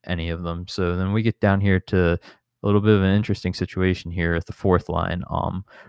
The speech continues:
Rocco Grimaldi, Kyle Turris, and Calle Jarnkrok. They're only seeing twelve minutes a game each, but when they're on, on the ice, they are firing the puck at the net. So they're all pretty cheap. Um, Rocco Grimaldi, thirty-four hundred,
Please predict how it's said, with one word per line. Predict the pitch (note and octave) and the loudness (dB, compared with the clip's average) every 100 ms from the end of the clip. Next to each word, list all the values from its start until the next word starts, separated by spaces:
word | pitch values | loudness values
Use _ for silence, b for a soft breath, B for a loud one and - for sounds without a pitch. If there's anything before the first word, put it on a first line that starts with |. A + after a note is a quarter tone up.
| B | B
Rocco | G2 G2 A2+ | 4 6 6
Grimaldi, | G#2 F#2 F2+ F#2 F#2+ F#2+ F2+ | 4 4 4 4 2 2 -2
Kyle | - F2 F#2 | 0 2 2
Turris, | - F2 F2 F2 - | 0 0 2 0 -2
and | E2 F2+ F2+ - - - | -8 -8 -10 -14 -20 -4
Calle | - F#2 | 4 6
Jarnkrok. | F#2 F2 F2 F2+ - E2 - - - B A#2 G#2 | 6 6 4 4 0 -6 -6 -12 -20 B -20 -10
They're | - G2 | 0 4
only | B2+ E3+ B2+ G2+ - _ - _ _ | 4 4 2 0 -2 _ -20 _ _
seeing | - - A2 F#2+ | -8 0 2 2
twelve | - G#2 | 4 4
minutes | G#2+ G2+ F2+ | 6 2 0
a | F2+ | -2
game | F#2+ F2 - | 0 0 -2
each, | G2+ F#2+ - - | -2 -2 -4 -10
but | - | -8
when | F#2 F#2 | -4 0
they're | G2+ | 2
on, | B2 B2 - _ - | 2 2 -4 _ -2
on | G2 | 0
the | F2+ - | 0 -2
ice, | - G2 - | -2 -2 -2
they | - G2+ | 0 2
are | E2 | 2
firing | - - - F2 F#2+ F#2+ | -2 -2 2 4 4 4
the | F2 | 0
puck | - F2+ - | 2 2 2
at | E2+ | -2
the | F2 | -2
net. | E2+ E2 - | -2 -2 -4
So | - - A2+ F#2 F2+ B B - | -10 -4 0 0 -2 B B 0
they're | F#2+ | 6
all | G#2 A2+ | 8 8
pretty | B2+ G#2+ | 6 4
cheap. | F#2+ - G2+ G#2 _ - | 4 2 4 2 _ -2
Um, | F2+ E2 E2 E2+ F2 - _ b b - | 0 2 0 -4 -8 -12 _ b b 2
Rocco | G2 G#2+ | 4 4
Grimaldi, | G2 F#2 F#2+ G2 | 4 6 8 6
thirty-four | F#2 G2 F#2 - F#2 | 6 4 4 2 0
hundred, | G2 F#2 F#2+ F#2 | 0 2 2 2